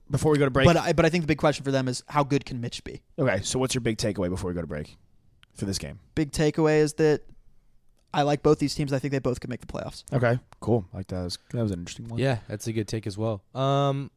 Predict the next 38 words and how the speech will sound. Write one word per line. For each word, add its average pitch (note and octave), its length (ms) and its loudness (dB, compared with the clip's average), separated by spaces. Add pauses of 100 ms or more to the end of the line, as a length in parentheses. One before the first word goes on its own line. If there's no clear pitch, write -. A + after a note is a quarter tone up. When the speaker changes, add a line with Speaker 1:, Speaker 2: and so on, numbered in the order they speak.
(320)
Speaker 3:
I E3+ 460 0
would D#3+ 240 -2
say D3 720 0
that B2 220 0
Speaker 1:
Get A#2+ 100 2
spicy, B2+ 400 -2
dude. F#2 240 -8 (180)
Speaker 3:
that C#3 320 -2
I E3 80 -6
would E3+ 100 -4
say, G#3 140 0 (180)
I C#3+ 80 -6
mean, A2 240 -2 (920)
can't B2 180 -10
get G2+ 120 -8
that A2 180 -4
spicy. F#2 560 -10 (160)
Speaker 1:
Yeah, A#2 80 2
you B2 60 2
Speaker 3:
Uh, F#2 60 -2
Speaker 1:
can. F#2 220 -4 (120)
Speaker 3:
I A2+ 80 -2
would G#2+ 100 0
say C#3 160 2
Minkah A#2+ 580 0 (140)
finishes A2 400 -2
in G#2 60 -2
the F#2+ 80 -2
top G2+ 320 -2
three G2 420 -4
defensive F2 320 -8
player. F2 300 -4 (800)
Speaker 2:
Blocked D3 240 0
Speaker 3:
defensive G2+ 100 -4
player D#3+ 120 6
of - 40 4
Speaker 2:
kick, F#2+ 80 -4
Speaker 3:
the G2 40 -6